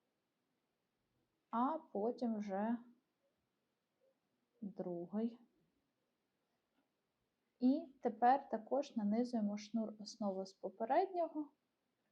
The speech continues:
на цей. Ось такий візерунок виходить, і робимо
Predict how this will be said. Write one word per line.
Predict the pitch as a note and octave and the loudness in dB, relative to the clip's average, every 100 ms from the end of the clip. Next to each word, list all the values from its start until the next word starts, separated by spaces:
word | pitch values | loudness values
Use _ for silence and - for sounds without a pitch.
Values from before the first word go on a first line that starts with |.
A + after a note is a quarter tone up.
| _ _ _ _ _ _ _ _ _ _ _ | _ _ _ _ _ _ _ _ _ _ _
на | G3+ G#3+ B3 | -4 -2 -4
цей. | - - F3+ F3+ F#3+ _ _ _ _ _ _ _ _ _ - | -6 -8 -6 -6 -10 _ _ _ _ _ _ _ _ _ 0
Ось | B3 D#4+ | 2 2
такий | - A#3 A#3+ B3 | 0 -2 2 0
візерунок | A3+ G#3 G#3 G#3 G3 F#3+ - | 0 0 -2 -2 -4 -6 0
виходить, | D#4 D4+ - A#3 A#3 F4+ - | 0 0 2 2 2 0 -2
і | B3 | 0
робимо | A#3+ C4 F4+ F4 C#4+ | 4 4 4 2 2